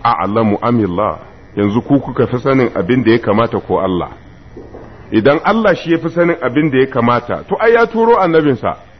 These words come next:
Duk abin da Allah ya san ya kamata ya karantar da annabinsa, annabin ya faɗa kuma kafin ya tafi Allah ya ce, "Al-yawma akmaltu lakum dinakum wa atmamtu alaykum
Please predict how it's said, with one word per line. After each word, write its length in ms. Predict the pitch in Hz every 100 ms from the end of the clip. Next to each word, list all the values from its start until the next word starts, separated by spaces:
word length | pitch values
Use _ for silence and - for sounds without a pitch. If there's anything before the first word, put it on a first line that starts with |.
| - - - - -
Duk 100 | 262 233
abin 320 | 208 220 202
da 80 | 180
Allah 340 | 196 196 185 165
ya 60 |
san 200 | - 170
ya 140 | 170 170
kamata 460 | 165 151 156 151
ya 140 | 135 151
karantar 440 | 165 160 160 170
da 120 | - -
annabinsa, 560 | 123 139 135 120 - -
annabin 500 | 123 131 156 139 120
ya 200 | 131 143
faɗa 480 | - - 120 120 123 - - -
kuma 240 | 147 151
kafin 520 | 151 135 120 151 160
ya 60 | 143
tafi 220 | 123 113 -
Allah 280 | 139 139
ya 60 | 127
ce, 160 | - 139
"Al-yawma 560 | 110 113 127 131 127 110
akmaltu 520 | - 107 117 131 117
lakum 320 | 113 117 110 95
dinakum 460 | 117 110 101 110 110
wa 80 | -
atmamtu 500 | 110 113 143 156 147
alaykum 400 | 127 123 120 117